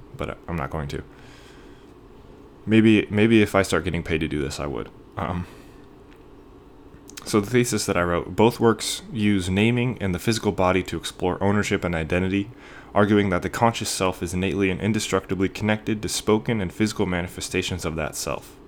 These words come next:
Dispossession factors into this because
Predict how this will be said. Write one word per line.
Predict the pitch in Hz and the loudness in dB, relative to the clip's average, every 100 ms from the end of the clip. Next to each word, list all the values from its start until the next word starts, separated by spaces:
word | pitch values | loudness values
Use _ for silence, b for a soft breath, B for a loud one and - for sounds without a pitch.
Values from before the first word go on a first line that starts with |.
| - - - B B B B B B B B B - | -20 -20 -20 B B B B B B B B B -4
Dispossession | 110 - 95 104 107 92 | -2 -2 0 2 2 -2
factors | 87 90 - 95 90 | -2 -2 0 -2 -2
into | 87 | -2
this | 80 78 - | -4 -4 -6
because | 90 85 - 110 90 85 - | -8 -10 -2 0 2 0 -4